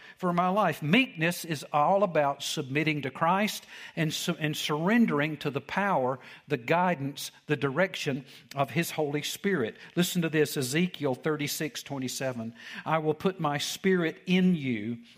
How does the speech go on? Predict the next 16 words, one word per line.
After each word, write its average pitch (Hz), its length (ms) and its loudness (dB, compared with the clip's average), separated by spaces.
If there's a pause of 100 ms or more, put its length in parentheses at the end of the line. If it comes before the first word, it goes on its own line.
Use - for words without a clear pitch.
(140)
and 151 160 2
enable 147 420 2
you 135 220 -4
to 135 220 -8
live 143 420 -2 (260)
by 127 380 0 (180)
my 117 440 -2 (180)
law." 104 560 -4 (540)
Galatians 156 600 0
three 156 260 -2
ten, 143 380 -2
"Anyone 156 420 -2
who 139 100 -6
tries 139 420 -4
to 143 140 -6
live 147 340 0